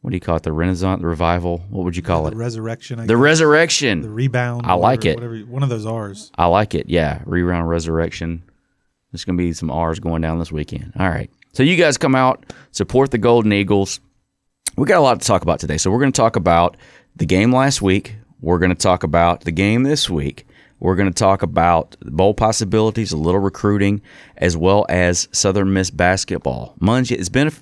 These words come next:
Speaker 1: been a month or two since you've been in here. What you been up to, man?
Speaker 2: Gosh, uh, what haven't I been up to? It's been very, very busy. It always is every fall. Um, that's always our busiest time of year. It's always the most fun time of year, but,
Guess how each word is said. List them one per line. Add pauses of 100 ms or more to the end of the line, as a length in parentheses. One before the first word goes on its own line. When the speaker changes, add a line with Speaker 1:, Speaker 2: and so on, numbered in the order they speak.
Speaker 1:
been
a
month
or
two
since
you've
been
in
here.
What
you
been
up
to,
man? (240)
Speaker 2:
Gosh,
uh,
what
haven't
I
been
up
to?
It's
been
very,
very
busy.
It
always
is
every
fall. (420)
Um, (200)
that's
always
our
busiest
time
of
year.
It's
always
the
most
fun
time
of
year,
but,